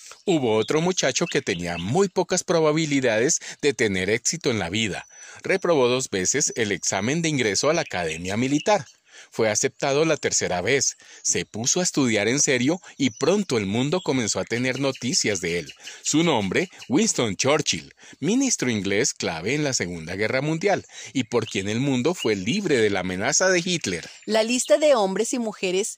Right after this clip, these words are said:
Speaker 2: que no se desanimaron ante sus fracasos, que no escucharon la crítica destructiva y que no tuvieron temor de ser parte de las minorías es larga. En realidad, rara vez las mayorías tuvieron la razón.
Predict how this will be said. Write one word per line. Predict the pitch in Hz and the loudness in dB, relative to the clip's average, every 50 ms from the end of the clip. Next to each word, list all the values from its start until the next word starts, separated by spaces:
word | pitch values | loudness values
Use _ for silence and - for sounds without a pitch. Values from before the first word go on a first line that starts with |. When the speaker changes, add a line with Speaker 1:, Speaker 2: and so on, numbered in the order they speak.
| - - - _ - | -16 -20 -20 _ -2
Speaker 2:
que | - 233 233 226 | 0 2 2 4
no | 226 226 247 277 311 | 2 2 2 2 0
se | - 415 415 | 0 0 0
desanimaron | 415 415 - 320 254 240 214 202 190 185 175 180 190 214 240 240 | 0 0 2 2 0 0 0 -2 -2 -2 -2 0 0 0 0 0
ante | 233 226 - 196 185 | -2 -2 -4 -4 -4
sus | - 170 - | -4 -4 -4
fracasos, | - 160 147 - - 165 160 165 - - 156 - - - - - - - - - - | -4 -4 -6 -4 -4 -4 -4 -4 -6 -8 -10 -12 -14 -14 -18 -20 -20 -20 -20 -8 -2
que | - 214 214 208 | 2 2 4 4
no | 202 196 202 226 | 4 4 2 2
escucharon | 262 277 - - 311 - - 226 208 247 285 285 | 2 0 0 -2 -4 -2 0 0 2 2 2 2
la | 240 196 | 0 0
crítica | - - 185 202 285 - - 320 - 262 202 | -2 -4 -6 -6 -4 -4 -4 -2 0 0 0
destructiva | 190 175 - - 165 165 - - - 233 254 262 202 117 - - _ - - - - | 0 -2 -2 -4 -6 -8 -10 -8 -8 -6 -4 -2 -4 -4 -4 -8 _ -20 -20 -10 -6
y | 262 240 | -6 -4
que | - - 277 | -2 0 0
no | 285 311 330 | 2 2 0
tuvieron | - 359 339 339 339 330 339 339 330 - | 0 -2 0 0 0 0 0 0 -2 -2
temor | - 226 196 175 165 165 180 196 202 202 | -2 -2 -2 0 0 -2 -2 -2 -2 -2
de | 214 | -4
ser | 208 - 214 196 190 | -4 -2 -4 -4 -6
parte | _ - 226 220 226 233 - 262 | _ -2 0 0 0 0 2 4
de | 254 254 | 4 4
las | 226 208 190 170 | 4 2 -2 -2
minorías | 180 175 170 170 170 170 190 220 262 302 311 - - - - - | -4 -4 -2 -2 -2 -4 -2 -2 -2 -2 -2 -4 -8 -12 -6 -2
es | - 262 233 - 180 | 0 0 0 0 -2
larga. | 180 - 147 151 151 - 127 143 - - - - - - - - - - - - | -4 -4 -4 -4 -6 -10 -14 -16 -18 -18 -18 -18 -18 -18 -18 -20 -20 -12 -6 -4
En | 214 185 170 | -2 -2 -2
realidad, | - 170 165 160 160 160 156 180 185 208 208 - - - - - - - | -2 -2 -2 -4 -4 -4 -2 -2 -2 -2 -2 -6 -14 -18 -18 -18 -14 -6
rara | - 208 226 240 240 240 269 294 311 302 302 | -2 0 2 4 4 4 4 4 4 4 4
vez | 302 277 277 277 | 6 4 4 6
las | 285 294 302 | 4 2 2
mayorías | 285 240 233 190 180 170 165 175 196 240 - | 2 0 0 0 -2 -4 -2 -2 -2 -2 -2
tuvieron | - 240 208 190 180 175 175 185 | -4 -6 -6 -6 -4 -4 -2 -2
la | 185 | 0
razón. | 190 202 214 - - 277 269 214 185 | 0 0 0 0 2 2 0 0 -4